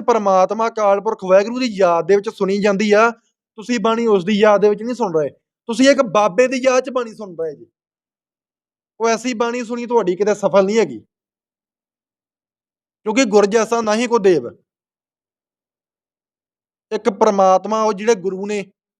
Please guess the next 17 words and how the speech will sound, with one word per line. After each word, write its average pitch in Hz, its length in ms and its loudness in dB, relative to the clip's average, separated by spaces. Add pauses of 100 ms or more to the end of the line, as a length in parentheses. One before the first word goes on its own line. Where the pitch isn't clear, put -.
(120)
ਸ੍ਰਿਸ਼ਟੀ 208 320 -6
ਸਾਜੀ 208 360 0
ਆ, 165 100 2 (400)
ਉਸ 233 320 -2
ਗੁਰੂ 220 260 -4
ਵਰਗਾ 220 340 2
ਕੋਈ 233 240 0
ਹੋਰ 220 240 2
ਨਹੀਂ 156 140 -6
ਆ। 180 80 2
"ਗੁਰ 180 200 4
ਜੈਸਾ 196 420 2 (520)
ਨਾਹੀ 208 320 0
ਕੋ 262 160 -2
ਦੇਵ, 240 320 0 (920)
ਜਿਸ 202 160 -8
ਮਸਤਕ 226 440 -4